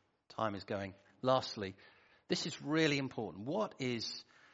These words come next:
your conscience telling you? Paul talks about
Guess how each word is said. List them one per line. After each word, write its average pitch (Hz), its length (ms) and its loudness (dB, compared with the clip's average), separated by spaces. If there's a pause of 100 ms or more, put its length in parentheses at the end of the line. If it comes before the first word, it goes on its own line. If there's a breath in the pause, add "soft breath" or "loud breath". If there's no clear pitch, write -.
(180 soft breath)
your 107 160 0
conscience 113 760 -4
telling 101 320 0
you? 85 160 -8 (720 loud breath)
Paul 165 180 4
talks - 260 2
about 131 320 6